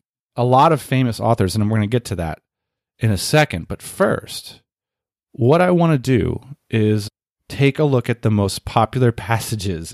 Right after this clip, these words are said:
in Before the Exit, Thought Experiments for Entrepreneurs. If you haven't yet listened to my audiobook,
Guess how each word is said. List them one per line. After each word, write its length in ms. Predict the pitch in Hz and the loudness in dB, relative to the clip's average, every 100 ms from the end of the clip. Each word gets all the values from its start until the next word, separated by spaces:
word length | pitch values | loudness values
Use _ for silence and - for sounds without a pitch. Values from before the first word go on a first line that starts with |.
| - | -4
in 140 | 98 | -4
Before 440 | 85 92 - 131 196 | -4 -10 -6 0 2
the 140 | 175 | 2
Exit, 380 | 98 - 101 - _ _ _ _ | 0 -4 -8 -10 _ _ _ _
Thought 200 | - 117 | 2 2
Experiments 400 | 139 - 131 135 | 2 0 0 0
for 100 | - | 0
Entrepreneurs. 540 | 117 117 - 95 92 - _ _ _ | -2 -2 -4 -6 -6 -12 _ _ _
If 160 | 123 123 | -4 -2
you 60 | |
haven't 340 | 113 156 185 170 | 2 2 2 0
yet 180 | 151 | 0
listened 460 | 139 139 131 120 117 | 0 -2 -2 -4 -4
to 140 | - | -4
my 220 | 120 110 98 | -2 -2 -2
audiobook, 800 | 123 131 101 80 78 76 - | 0 0 0 -2 -6 -8 -10